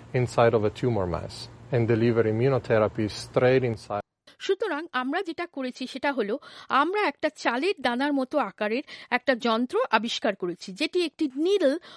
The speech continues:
Speaker 2: অথবা সূচের সাহায্যে ঢুকিয়ে দেওয়া হবে। এবং যেমন ধরুন, একজন রোগী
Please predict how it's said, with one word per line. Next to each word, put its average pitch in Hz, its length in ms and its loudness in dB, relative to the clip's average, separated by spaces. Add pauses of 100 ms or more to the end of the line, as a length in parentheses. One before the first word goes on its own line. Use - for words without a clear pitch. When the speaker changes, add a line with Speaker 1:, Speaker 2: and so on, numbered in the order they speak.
Speaker 2:
অথবা 262 500 0 (160)
সূচের 359 400 0
সাহায্যে 320 640 -4
ঢুকিয়ে 269 320 -2
দেওয়া 165 220 -8
হবে। 165 260 -10 (380)
এবং 294 320 0 (240)
যেমন 349 360 4
ধরুন, 294 340 0 (220)
একজন 285 440 4
রোগী 254 380 0